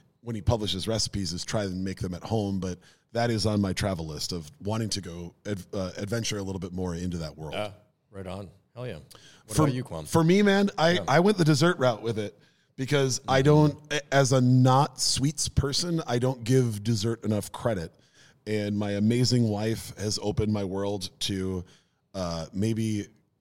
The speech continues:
Speaker 1: get an awesome dessert that's a few bites, because I can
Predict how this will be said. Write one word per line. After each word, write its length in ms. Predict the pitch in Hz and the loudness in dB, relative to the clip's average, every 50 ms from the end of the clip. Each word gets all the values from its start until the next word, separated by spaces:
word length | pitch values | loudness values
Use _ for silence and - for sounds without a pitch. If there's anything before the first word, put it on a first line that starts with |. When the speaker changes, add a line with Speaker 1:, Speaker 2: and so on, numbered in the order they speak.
| _ _ _ _ _ _ - | _ _ _ _ _ _ -4
Speaker 1:
get 360 | - 131 143 151 - - - | 0 2 2 2 0 0 -2
an 140 | 123 120 - - - | 0 0 0 -2 -4
awesome 380 | 110 113 120 - - 117 117 | -2 -2 0 -2 -2 -2 0
dessert 600 | 110 110 101 - - 104 101 95 92 - - - - - | 0 0 0 0 0 0 0 -2 -2 -4 -6 -8 -8 -6
that's 280 | 90 101 98 - - | -6 -4 -4 -2 -2
a 80 | 101 95 | -4 -4
few 260 | - - - 104 98 | -4 -6 -6 -8 -8
bites, 580 | 82 73 80 82 80 - - - - - - - _ _ _ _ _ _ _ _ _ - | -8 -8 -10 -10 -12 -14 -14 -12 -10 -10 -10 -12 _ _ _ _ _ _ _ _ _ -8
because 280 | 101 104 127 123 123 | -4 0 0 0 2
I 80 | 135 123 | 0 -2
can 160 | - 120 - | -2 -4 -8